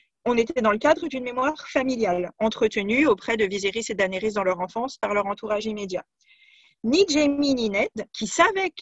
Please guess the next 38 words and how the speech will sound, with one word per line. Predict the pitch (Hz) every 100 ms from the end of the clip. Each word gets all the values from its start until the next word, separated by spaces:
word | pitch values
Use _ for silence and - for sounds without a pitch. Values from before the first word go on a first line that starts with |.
| -
que, | 254
euh, | 226 202 185
pour | 214 -
ce |
dernier | 220 226 240
que | 233 190
Jon | 233 220
était | 190 202
l'héritier | 196 196 185 208 185 -
légitime | 208 208 202 214
du | 190
trône, | 170 226 302 330
n'ont | 240 254
dit | 262
la | 285
vérité | 262 262 247 226 311
sur | 277
leur | 226 202
rôle | 220 262 294 - _ _
lors | 214 233
de | 240
la | 220
rébellion | 226 208 208 226
à | 247
leur | 226 220
entourage, | 220 185 175 254 -
pour | 226
différentes | 220 220 233 220 220
raisons. | 214 214 185 _ - - -
Jaime | 214
ne | 226 220 202 185
voulait | 180 180 180
pas | 208
avoir | 220 220 190
à |
se | 185
justifier, | 190 185 - 170 - 226 311 - _ -
et | 208